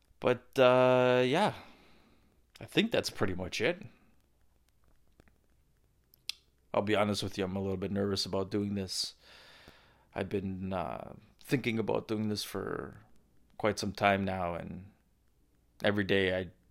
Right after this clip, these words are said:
like, read over my notes and, "Nah, it's not good enough." But at some point, you gotta realize, you know, you just gotta just pull up your pants and just do it, right?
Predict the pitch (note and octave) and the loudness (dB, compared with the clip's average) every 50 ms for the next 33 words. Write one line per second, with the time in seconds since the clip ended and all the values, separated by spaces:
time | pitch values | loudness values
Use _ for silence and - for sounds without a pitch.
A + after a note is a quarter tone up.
0 | _ _ _ _ - - _ _ _ - G#2+ G#2 A2+ A#2 A#2 A#2 A#2 A2 G#2 G#2 | _ _ _ _ -20 -20 _ _ _ -12 -10 -2 2 4 8 8 8 6 6 2
1 | G2 G2+ G2 G2+ G#2 G2 G2 G2 F2+ - - - F2+ F2+ F#2 D#2 F2 F#2+ - - | 2 2 2 4 2 2 2 -2 -4 -4 -6 -6 -6 -8 -10 -12 -14 -14 -18 -20
2 | - - - - - A2+ A2+ A2+ G#2 G2 G2 - - - - G2 - - A2 G2+ | -20 -20 -18 -8 -2 2 4 4 4 2 0 -2 -2 -2 -4 -6 -4 -6 -6 -6
3 | G#2 G2 G2+ G2 F#2+ F#2 - - - - - _ _ _ - - - _ - _ | -4 -2 0 0 0 -2 -2 -12 -16 -16 -18 _ _ _ -20 -20 -20 _ -20 _
4 | _ _ _ _ _ _ _ _ _ _ _ _ _ _ _ _ _ _ _ _ | _ _ _ _ _ _ _ _ _ _ _ _ _ _ _ _ _ _ _ _
5 | _ _ _ _ _ _ _ _ - - - - - D3 C#3 - - - C3+ B2+ | _ _ _ _ _ _ _ _ -4 -4 0 4 4 4 4 4 4 4 4 4
6 | A#2 G#2 - A#2 A2 G#2+ A2+ C3 B2 G#2+ G2 F#2+ F#2+ F#2 F#2 - - - _ _ | 4 6 6 6 6 6 4 4 4 4 2 0 0 -2 -4 -8 -14 -20 _ _
7 | _ _ _ _ - _ - - _ _ _ _ _ _ _ _ _ _ _ _ | _ _ _ _ -20 _ -20 -20 _ _ _ _ _ _ _ _ _ _ _ _
8 | _ _ _ _ _ - G#2 G#2+ G#2+ A2+ A2 - - A2+ G#2+ A2 C3+ C3 - - | _ _ _ _ _ -6 -2 0 0 0 -2 -4 -8 -8 -2 -2 0 0 4 4
9 | B2+ A#2 A2 G#2 G2 - - - - _ _ _ - - - - - C3+ C#3 C3 | 4 4 4 2 0 -2 -12 -20 -20 _ _ _ -6 -6 -4 0 2 2 2 2
10 | A#2+ A2+ - - B2+ A#2+ A2+ - A2 G#2+ A2 A2 G2 F#2+ F#2+ G#2+ G2+ F#2+ D2+ - | -2 -6 -2 0 0 0 0 -4 -6 -4 -4 -4 -4 -2 -2 -2 -2 -2 -4 -6
11 | - - - - G#2 A2 G#2 G#2+ | -12 -8 -4 -2 -2 -2 -4 -6